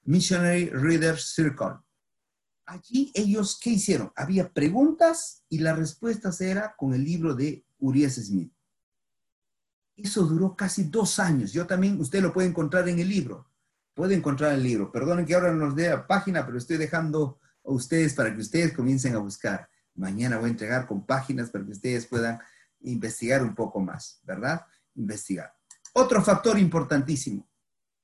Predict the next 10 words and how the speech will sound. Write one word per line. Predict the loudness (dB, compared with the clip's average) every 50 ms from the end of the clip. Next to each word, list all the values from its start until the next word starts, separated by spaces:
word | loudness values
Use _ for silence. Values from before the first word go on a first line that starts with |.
| _ _ _
Libro | -4 0 2 4 4 4 4 2 2 0 0 2
inspirado. | 2 2 2 2 0 -4 -4 -4 -4 -4 -2 -2 -4 -4 -4 -6 -10 -16 _ _ 0
<laughs> | 0 0 0 -2 -10 _ _ _ _ _ _ _ _ _ _ _ _
¿Sabe? | -10 -6 -2 -2 0 0 0 -2 -4 -6 -10 -18 -18 -20 _ _ _ _ _ _ _ _ -20 -20 -18 -18 -20 _ _ _ _ _ _ _ _ _ _ _ _ _ -14
Apareció | -14 -8 -4 0 0 0 0 2 2 4
un | 4 4 4
panfletito. | 4 4 4 4 4 4 4 2 4 4 2 0 0 -2 -6 -8 -8 -12 _ _ _ _ -20 -20 -20 -20 -20 -20 -20 _ _ _ -18 -18 -18 -20 _ _ -14 -10 -8 -6
Así | -4 -4 -2 0 0
una | 2 4 4
hojita. | 4 4 4 2 2 2 0 -2 -2 -6